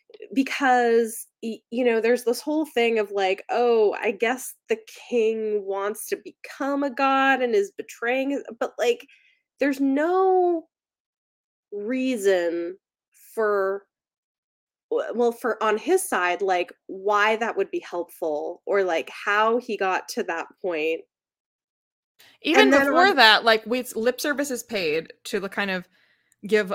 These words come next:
Speaker 2: um, our Geralt character a reason to be so, to have a chip on their shoulder. And so,
Speaker 1: Mm-hmm.
Speaker 2: like, we are told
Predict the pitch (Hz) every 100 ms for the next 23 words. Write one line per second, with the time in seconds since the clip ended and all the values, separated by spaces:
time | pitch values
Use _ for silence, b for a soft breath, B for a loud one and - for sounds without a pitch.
0 | 196 185 175 170 165 - 185 180 175 170
1 | 180 - 170 170 180 160 170 175 170 165
2 | 170 170 165 160 170 - 156 - 190 160
3 | 156 185 185 220 220 240 240 262 269 B
4 | B 208 208 202 208 226 247 185 - -
5 | - 220 226 247 262 277